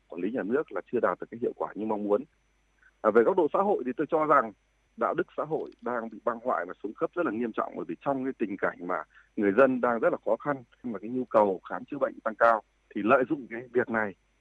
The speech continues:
để mà trục lợi, thì đây là cái việc mà đạo đức xã hội nó xuống cấp rất là nghiêm trọng. Và là cái nhận thức của một bộ phận không nhỏ người dân vẫn còn rất là hạn chế. À, chúng ta sử dụng những cái thuốc chữa bệnh vào trong người, nhưng mà chúng ta lại tin bằng cái niềm tin nội tâm rất là mù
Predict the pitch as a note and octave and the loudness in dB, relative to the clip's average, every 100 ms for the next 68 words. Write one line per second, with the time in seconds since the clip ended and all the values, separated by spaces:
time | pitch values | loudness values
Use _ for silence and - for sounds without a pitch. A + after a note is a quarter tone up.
0 | _ G#2+ F#2+ D#2+ F#2 - A2+ B2+ C#2+ - | _ 2 2 2 -4 -2 2 2 0 -8
1 | G#2 A2+ A2+ G2 F2 G2+ A2+ A2 G#2 F2+ | -2 0 0 -2 -4 -8 -2 -2 -2 -6
2 | E2+ C#2+ - - B2+ B2 E2 F#2+ - - | -4 -4 -6 -6 -4 -4 -6 -10 -10 -8
3 | - C#3 D3 B2+ G#2+ G#2 G#2+ - _ _ | -6 -4 -2 -2 -4 2 2 2 _ _
4 | _ _ - G#2+ B2+ B2 A2+ - F#2+ G#2+ | _ _ -2 4 6 6 2 -6 -8 -6
5 | D3 - - A3 _ F#3+ - F2 - G#2 | -2 -2 -2 -8 _ -8 -8 -8 -6 -2
6 | - A#2 - E3 E3+ D3+ E2+ F#2 G2 B2+ | -2 -2 -4 -2 2 2 2 0 2 2
7 | B2+ G#2+ - _ A2 D3+ A#2+ F2 D3 G#2+ | 2 -6 -20 _ 0 0 0 0 0 -2
8 | G#2+ - F#2+ G#2+ C#3+ _ _ _ - F2+ | -8 -4 -2 -2 -4 _ _ _ -6 -6
9 | - A#2 D3 C#3 C3 B2 - E2 - G2 | -6 2 4 6 4 0 -2 0 2 0
10 | A2 C#3 E3 A3 - F3 E3 C3+ - F#2+ | -2 -2 0 0 2 2 6 4 2 0
11 | G2+ G2 A2 C3 A2 F#2+ D#2+ _ _ _ | 2 2 0 0 4 4 2 _ _ _
12 | A#2 B2 G2 B2+ A#2+ A2+ C2 - - C#3 | -2 -2 0 2 2 2 -4 -6 -2 0
13 | B2 G#2+ F#2+ F#2 A2 G2 G#2+ A#2 A#2 - | 0 0 -2 0 -2 -2 -2 -4 -2 0
14 | A#2+ A2+ A2 G#2 D3+ G2+ F#2+ | 0 0 -2 -6 -6 -6 -8